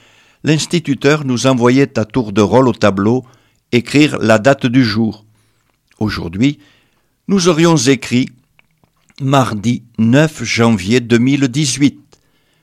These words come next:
Nous fonctionnons avec un calendrier solaire,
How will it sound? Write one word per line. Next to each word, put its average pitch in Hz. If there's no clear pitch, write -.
Nous 120
fonctionnons 139
avec 117
un 110
calendrier 113
solaire, 107